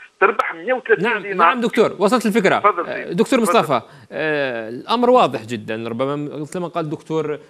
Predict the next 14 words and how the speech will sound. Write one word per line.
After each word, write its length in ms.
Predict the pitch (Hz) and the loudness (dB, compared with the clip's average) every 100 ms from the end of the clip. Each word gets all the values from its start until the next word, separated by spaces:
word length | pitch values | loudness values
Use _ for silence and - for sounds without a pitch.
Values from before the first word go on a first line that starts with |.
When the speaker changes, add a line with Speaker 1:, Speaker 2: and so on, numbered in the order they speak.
| _ | _
Speaker 2:
آه، 240 | 147 147 143 | -12 -10 -10
يحيى 420 | 156 165 160 156 | -6 -6 -6 -6
مكي، 520 | 147 - - - 151 | -6 -10 -14 -14 -8
كاين 200 | - 269 | -4 -4
بي 140 | 240 226 | -4 -6
سي 240 | 240 262 | -2 -2
آر 60 | 240 | -2
من 120 | 202 | -4
بي 120 | 175 | -6
سي 300 | - 123 107 | -4 -4 -4
آر، 60 | 110 | -2
يعني 340 | 120 139 143 | -4 -4 -6
فيه 460 | 165 208 151 156 156 | -2 -2 0 0 -2
فروقات 760 | 175 180 180 208 185 139 - | -2 -4 -2 0 0 -2 -8